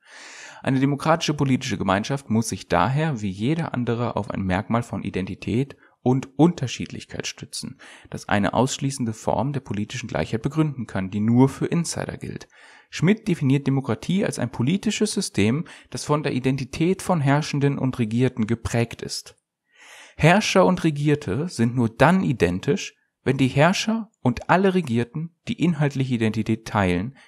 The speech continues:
die die gesamte Gemeinschaft bei der Entscheidung, wer ihre Feinde sind, als Grundlage für ihre politische Identität gewählt hat. Daraus lässt sich jedoch auch schlussfolgern, dass, wie nun mehrfach bereits erwähnt, eine gewaltbereite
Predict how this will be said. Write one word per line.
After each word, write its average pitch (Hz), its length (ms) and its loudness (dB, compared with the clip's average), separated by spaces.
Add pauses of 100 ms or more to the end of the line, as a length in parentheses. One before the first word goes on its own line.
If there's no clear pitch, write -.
(160)
die 113 60 -8
die 110 120 0
gesamte 123 340 2
Gemeinschaft 98 540 0
bei 92 180 2
der 90 140 0
Entscheidung, 90 600 -2 (200)
wer 104 160 2
ihre 104 200 -2
Feinde 143 380 0
sind, - 340 -8 (320)
als - 240 -6
Grundlage 127 520 4
für 110 140 -4
ihre 98 140 -4
politische - 440 -4
Identität - 520 -8
gewählt 117 380 -4
hat. - 200 -20 (720)
Daraus 120 280 0
lässt 139 240 -2
sich 131 120 -6
jedoch 101 220 2
auch - 140 -10
schlussfolgern, - 840 -2 (500)
dass, - 520 0
wie 98 100 -8
nun 92 200 0
mehrfach 87 320 -2
bereits - 300 -12
erwähnt, - 440 -6
eine 95 120 -6
gewaltbereite 95 720 -2